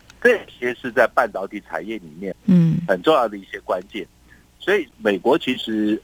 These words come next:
Speaker 1: 一直很希望重新的能够在半导体产业执牛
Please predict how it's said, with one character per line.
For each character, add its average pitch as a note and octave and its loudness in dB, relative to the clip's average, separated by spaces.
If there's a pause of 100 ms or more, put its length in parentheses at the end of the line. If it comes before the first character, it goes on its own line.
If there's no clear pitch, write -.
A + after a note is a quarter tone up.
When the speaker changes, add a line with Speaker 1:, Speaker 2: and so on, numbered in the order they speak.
Speaker 1:
一 D#3+ 2
直 D3+ 4
很 - -6
希 - -16
望 A2 0
重 F#2 -8
新 C3+ -4
的 G#2+ 2
能 E2+ -6
够 G2 0 (120)
在 G#2 0
半 A#2+ -2
导 F#2+ -4
体 F#2 -10
产 E2+ -6
业 F2+ -12
执 G2 -6
牛 G#2+ 2